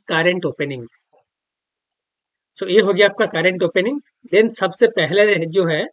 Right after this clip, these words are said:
देखिए, graduate engineer training, इसमें job role graduate engineer training civil, number of post is twenty-two, end date two zero two four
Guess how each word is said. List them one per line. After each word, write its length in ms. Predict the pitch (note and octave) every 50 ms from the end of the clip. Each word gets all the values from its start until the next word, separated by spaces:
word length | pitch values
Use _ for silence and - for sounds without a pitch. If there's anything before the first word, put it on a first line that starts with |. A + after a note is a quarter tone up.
| -
देखिए, 220 | D#3 D#3 D3+ G#3 F#3+
graduate 580 | E3 E3 F#3 F#3+ F#3+ F#3 F3+ A3 B3 C4+ C4
engineer 420 | A3 G3 F3+ F3 F3+ F#3 F#3+ F#3+ F#3+
training, 420 | F#3+ - - E3+ D3 C3+ B2+ A#2 - _ _ _ _ _ _ _ _ _ _ -
इसमें 200 | E3+ F3 G3+ G3 D#3+
job 300 | D#3 G3 G3 G3+ F#3 G3+
role 220 | G#3+ A3+ C4 B3
graduate 400 | F3+ F3+ E3+ E3 E3 G3 G3 F#3
engineer 360 | G3 F3+ F3+ F3+ F3+ F#3 F#3 E3+
training 340 | - - E3+ D#3+ E3+ F3+
civil, 400 | F3 - F#3 D#3+ D3 E3+ G#3+ D4 D#4+ B3
number 340 | D#3+ D3 D3+ D#3 D#3 E3
of 80 | E3+ E3+ - -
post 220 | E3 - - - E3
is 120 | D3 C#3+ - E3
twenty-two, 420 | C#3+ C#3+ C#3+ D#3+ D#3 - - A3+ D4 D#4 - _ _ _ -
end 240 | E3 G3 G#3+ G#3 F3+ D#3
date 160 | E3+ F#3+ F#3 - _ _ -
two 100 | A#3 A#3+ A3 G3+
zero 160 | G#3+ G3+ G3
two 180 | F3+ - E3 C#3+ C#3+ -
four 120 | D#3 D3+